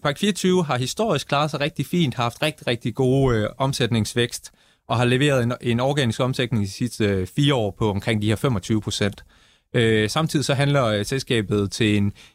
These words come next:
E V ebit på omkring en femten, og, øh, og har fået nogle rigtig, rigtig store tæsk på det sidste. Vi har jo oplevet det her med, at, øh, forsyningskæderne er blevet belastet helt vildt meget i løbet af tyve toogtyve, og det har gjort, at alle de her, øh, de her retailers, de har jo bare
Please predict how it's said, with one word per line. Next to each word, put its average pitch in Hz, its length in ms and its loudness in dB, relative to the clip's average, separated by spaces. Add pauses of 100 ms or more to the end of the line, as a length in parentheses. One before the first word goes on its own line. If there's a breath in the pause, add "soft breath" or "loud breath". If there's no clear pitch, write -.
E 139 100 2
V 123 40 0
ebit 127 320 0
på - 80 -2
omkring 110 280 0
en 101 80 0
femten, 165 400 0 (460 soft breath)
og, 123 300 2
øh, 117 120 0
og 117 80 -2
har 117 60 -2
fået 143 180 2
nogle 135 180 0
rigtig, 131 200 -6
rigtig 120 220 -2
store 127 220 0
tæsk - 280 -2
på - 80 -2
det 104 80 -4
sidste. 127 340 -2 (100)
Vi 131 80 2
har 135 100 4
jo 135 60 2
oplevet 147 300 0
det 139 80 2
her 135 120 2
med, 127 260 2
at, 135 160 0
øh, 107 160 0 (260 soft breath)
forsyningskæderne 143 760 2
er 117 140 2
blevet 113 220 -2
belastet 123 500 0
helt 151 220 0
vildt 110 140 2
meget 110 260 2
i 113 40 0
løbet 113 220 0
af 101 80 -2
tyve 117 200 -2
toogtyve, 110 600 2 (320 loud breath)
og 123 60 0
det - 20 2
har 139 100 0
gjort, 135 280 0
at 107 200 -4
alle 151 280 2
de 131 180 -2
her, 117 280 0
øh, 98 260 0 (360 soft breath)
de 123 80 0
her 117 160 2
retailers, 120 500 0
de 135 160 0
har 131 80 0
jo 120 60 0
bare 110 360 -2